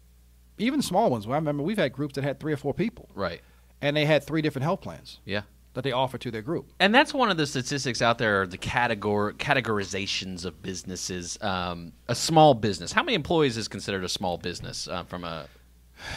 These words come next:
Speaker 1: Well, depends on if it's
Speaker 2: regulation?
Speaker 1: healthcare or if it's, or if it's, in my opinion, if you have less than, you've, you've seen the numbers. Some people say if you have less than four hundred employees, that's considered a small
Speaker 2: Four hundred employees is considered a small business? I don't know what world these people live in.
Speaker 1: I don't know what
Speaker 2: That's
Speaker 1: world
Speaker 2: a
Speaker 1: they live in
Speaker 2: small
Speaker 1: either.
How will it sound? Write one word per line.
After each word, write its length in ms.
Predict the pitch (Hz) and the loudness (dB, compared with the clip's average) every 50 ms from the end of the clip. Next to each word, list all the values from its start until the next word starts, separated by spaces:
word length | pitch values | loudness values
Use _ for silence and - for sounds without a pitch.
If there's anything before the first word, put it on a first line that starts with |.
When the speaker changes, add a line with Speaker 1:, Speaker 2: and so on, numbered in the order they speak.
| - - - | -10 -6 2
Speaker 1:
Well, 360 | - 185 220 240 233 208 180 - - - | 8 10 12 12 12 12 12 12 6 -2
depends 300 | 170 - 202 196 165 156 | 2 4 4 6 6 6
on 100 | 165 160 156 | 6 6 6
if 100 | 147 151 | 6 4
it's 140 | 147 - - | 4 6 8
Speaker 2:
regulation? 40 | |
Speaker 1:
healthcare 720 | 156 208 233 254 247 - - 226 220 220 214 208 208 196 147 | 12 12 12 12 10 8 8 8 10 10 10 10 8 8 8
or 180 | 156 156 151 | 6 6 6
if 100 | 147 - | 6 6
it's, 540 | 156 151 143 135 - - - - - - - | 4 4 4 2 -2 -6 -6 -6 -6 -8 -6
or 220 | - 143 139 143 143 | -2 0 2 2 2
if 140 | 135 - | 2 2
it's, 460 | 147 139 - - - - - - - - - - _ - - - _ _ _ _ _ - - | 2 2 2 0 -4 -8 -8 -10 -12 -16 -20 -20 _ -20 -20 -20 _ _ _ _ _ -12 -2
in 60 | 131 | 4
my 200 | 147 175 233 233 | 6 8 8 8
opinion, 440 | 185 - - 160 156 147 143 135 127 | 8 6 4 2 2 2 2 2 0
if 100 | 117 110 | 0 0
you 120 | 170 185 | 2 4
have 260 | 151 143 135 131 117 | 4 6 6 4 4
less 320 | 117 117 127 127 120 - - | 2 0 0 0 0 -2 -6
than, 460 | - 123 120 117 107 110 107 98 - - - - - - - - - - - - - - - - - | -6 -6 -4 -4 -4 -6 -8 -8 -10 -16 -20 -20 -20 -20 -20 -20 -20 -20 -20 -20 -20 -20 -14 -4 0
you've, 240 | 190 226 170 - | 2 2 2 2
you've 180 | - 214 208 - | 2 0 2 2
seen 240 | - - 262 262 233 | 2 2 4 4 6
the 80 | 196 | 6
numbers. 360 | 165 160 160 156 151 147 139 - | 6 6 6 6 6 6 4 4
Some 220 | - 180 180 170 | 2 0 0 0
people 300 | - 170 151 131 131 120 | 0 0 0 0 0 -2
say 260 | - - 131 131 127 | 0 2 4 4 4
if 80 | 123 113 | 4 2
you 100 | 123 123 | 0 0
have 220 | 120 123 120 107 110 | 2 2 0 0 0
less 220 | 117 117 113 - | -2 -2 -2 -4
than 160 | - 120 104 | -6 -8 -8
four 260 | - - 123 127 117 | -4 -2 0 0 2
hundred 260 | 117 123 120 110 110 107 | 2 0 0 -2 -4 -6
employees, 460 | 104 104 - 110 107 98 92 90 87 | -6 -6 -6 -6 -6 -6 -6 -8 -8
that's 160 | 104 110 - | -8 -8 -8
considered 280 | - 110 107 - 110 104 | -8 -8 -6 -4 -4 -4
a 40 | 95 | 0
small 180 | - 185 190 | 4 8 10
Speaker 2:
Four 180 | 196 196 190 190 | 12 12 12 12
hundred 460 | 180 175 170 175 180 190 185 180 170 | 10 10 8 8 8 8 8 10 10
employees 560 | 170 165 165 151 151 147 143 151 151 156 156 | 10 8 10 8 10 10 10 12 10 10 8
is 160 | 156 151 135 131 | 6 4 4 4
considered 400 | 143 131 127 139 135 135 131 131 | 0 0 2 4 6 6 4 4
a 20 | |
small 260 | - 131 127 123 117 | 2 4 4 4 4
business? 340 | 104 113 117 117 120 113 - - | 4 2 2 2 0 -2 0 2
I 60 | 113 | 2
don't 100 | 113 107 | 4 4
know 60 | 104 95 | 2 0
what 160 | 95 92 92 | -2 -2 0
world 260 | 95 98 98 95 90 | 0 2 2 2 0
these 140 | 92 87 - | -2 -6 -6
people 240 | - 92 - 90 92 | -6 -8 -6 -6 -6
live 120 | 95 92 | -2 6
in. 40 | 107 | 8
Speaker 1:
I 40 | 165 | 10
don't 80 | 214 | 12
know 60 | 233 | 12
what 60 | 208 175 | 12 12
Speaker 2:
That's 80 | 165 | 12
Speaker 1:
world 100 | 165 156 143 | 10 10 8
Speaker 2:
a 20 | |
Speaker 1:
they 40 | 135 | 6
live 120 | 131 120 117 | 4 2 2
in 60 | 127 | 2
Speaker 2:
small 140 | 139 127 | 0 0
Speaker 1:
either. 40 | 101 | -2